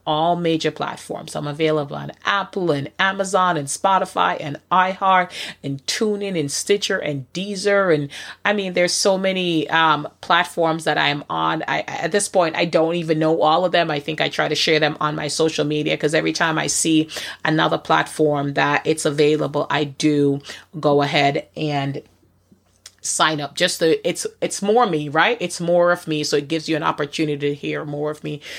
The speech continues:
So go ahead and subscribe, go ahead and share, go ahead and like, go ahead and recommend to your friends and your family.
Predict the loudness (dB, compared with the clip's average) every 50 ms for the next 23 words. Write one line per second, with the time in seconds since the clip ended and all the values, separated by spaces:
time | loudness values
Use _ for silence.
0 | -16 -12 -4 -4 -2 2 6 6 6 6 4 2 0 0 -2 -2 -4 -4 -6 -6
1 | -8 -2 2 4 4 6 4 2 2 2 2 2 2 2 0 0 0 -2 -2 -2
2 | -2 -2 0 2 2 2 4 4 2 2 2 0 0 0 0 0 0 -2 -2 -2
3 | -6 -8 -6 0 2 4 4 4 2 0 0 0 2 2 2 2 0 0 -2 -2
4 | -2 -4 -6 -4 -2 -4 -4 -4 -4 -2 -2 -2 -2 -2 -2 -2 -2 -2 -2 -2
5 | -2 -2 -2 2 0 0 2 0 -4 0 2 4 4 4 4 2 2 0 0 -2